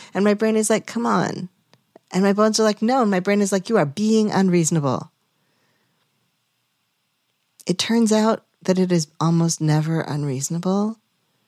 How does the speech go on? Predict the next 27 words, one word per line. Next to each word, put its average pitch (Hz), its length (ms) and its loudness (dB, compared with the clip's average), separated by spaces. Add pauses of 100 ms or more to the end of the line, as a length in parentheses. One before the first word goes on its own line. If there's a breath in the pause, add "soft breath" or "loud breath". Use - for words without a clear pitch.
(360)
to - 140 -6
attend 196 760 2
to 165 120 -2
those 147 240 0
feelings. 135 500 -6
Sometimes 226 680 0
those 185 180 2
feelings 185 380 0
will 170 100 -4
change, 196 640 -6 (420 loud breath)
but - 220 2 (600)
attend 220 460 2
to 190 80 0
them. 170 360 -4 (880)
Not 190 460 0
force 190 420 0
those 170 400 0
feelings 180 580 0
to - 120 -10
change, 143 440 0
which 160 180 -2
is 180 160 -2
what 180 140 0
I 170 100 2
did - 300 -2
with - 160 -8
that - 220 -2